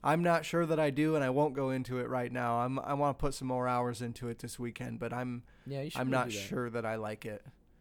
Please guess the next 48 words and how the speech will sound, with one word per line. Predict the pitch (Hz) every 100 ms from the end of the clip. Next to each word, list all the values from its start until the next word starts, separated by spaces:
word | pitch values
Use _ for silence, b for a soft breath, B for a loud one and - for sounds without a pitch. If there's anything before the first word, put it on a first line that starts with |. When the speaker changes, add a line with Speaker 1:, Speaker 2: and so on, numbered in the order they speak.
| - -
Speaker 2:
You | 160
Speaker 1:
right | 113 113
now. | 110 107 101 107
Speaker 2:
should | - 131 110 85
like | 73 57 -
it. | 90 82 -
Speaker 1:
I, | 160 170 -
I | 175
know | 180 190 220 226
that | 185 180
I | 165
should | - 185 160
like | 147 135
it. | 120
It's | 123 -
a |
beautiful | 110 143 190 - 185
looking | 180 175 170
game. | 156 156 156 156
Speaker 2:
Did | 170
you |
watch | 196 202 196
a |
bunch | 190
of | 135
YouTube | 127 151 165
videos | 156 170 165 160
about | 156 165
it | 170 170
or |
something? | - 175 165
Speaker 1:
I |
have | 160 139
not | 156 156
watched | 156 147 - 135
one | 139 143
YouTube | 135 123 123
video | 113 123 127
about | 127 113 113
it. | -
Speaker 2:
So | 156
you | 151
don't | 156
know | 135
anything | 120 135 139
about | 127 127
the | 120
game? | 113 127